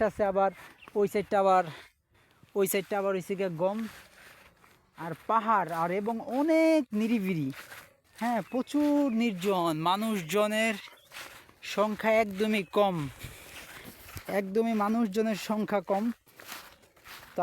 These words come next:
আমি ইউরোপে যেহেতু নতুন, ইতালিতে, তো একটু বেশি করে হাঁটাচলা করতে হইব, যেহেতু অনেক কিছু চিনতে পারি, খুঁজতে পারি, তো এর জন্য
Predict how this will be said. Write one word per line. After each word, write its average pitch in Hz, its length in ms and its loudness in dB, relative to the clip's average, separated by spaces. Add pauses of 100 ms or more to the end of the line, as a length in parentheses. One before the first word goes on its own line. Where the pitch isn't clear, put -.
আমি 196 160 -4 (440)
ইউরোপে 196 340 0
যেহেতু 202 220 0 (120)
নতুন, 208 200 0 (100)
ইতালিতে, 180 400 0 (880)
তো - 140 -12
একটু - 120 -2 (100)
বেশি 202 200 2
করে 202 200 2
হাঁটাচলা 190 480 2
করতে 175 200 -2
হইব, 170 120 0 (540)
যেহেতু 160 280 -2 (180)
অনেক 180 240 -2
কিছু 175 220 -4 (800)
চিনতে 208 320 0
পারি, 180 240 2
খুঁজতে 175 340 -2
পারি, 190 180 2 (1200)
তো - 140 -18
এর 165 100 0
জন্য 180 120 0